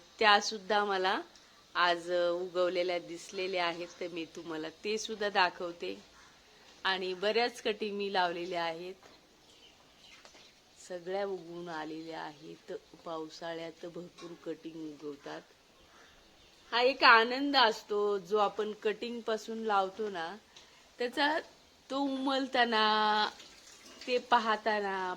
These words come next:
पान फुटताना हा खूप आनंद नॅचरल असतो. जे नर्सरीतून झाडं आणून ठेवतो ना, त्याचा मला एवढा आनंद मिळत नाही. आता याला कसलं फुल येईल ही माझी उत्सुकता आहे.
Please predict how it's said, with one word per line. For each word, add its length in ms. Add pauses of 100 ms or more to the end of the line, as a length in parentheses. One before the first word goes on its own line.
(140)
पान 260
फुटताना 680
हा 260
खूप 500
आनंद 420
नॅचरल 640
असतो. 400 (1120)
जे 100
नर्सरीतून 760
झाडं 300
आणून 280
ठेवतो 360
ना, 100
त्याचा 260
मला 220
एवढा 200
आनंद 420
मिळत 440
नाही. 380
आता 240
याला 240
कसलं 420
फुल 240
येईल 280 (640)
ही 100
माझी 340
उत्सुकता 600
आहे. 360